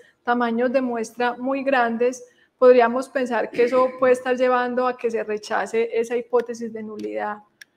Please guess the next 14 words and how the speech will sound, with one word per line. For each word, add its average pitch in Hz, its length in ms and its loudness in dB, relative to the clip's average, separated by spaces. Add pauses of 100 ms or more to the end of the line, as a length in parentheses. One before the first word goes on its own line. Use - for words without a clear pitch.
(220)
de 247 160 4
los 233 180 2
parámetros. 233 600 -2
Entonces, 226 340 -6
el 269 100 0
aporte 226 360 -4
que 262 100 -14
podría 220 340 0
hacer 240 360 0
esta, 254 500 -2
esta 254 320 -4
propuesta 277 500 0
es 247 80 -4
precisamente 233 800 -6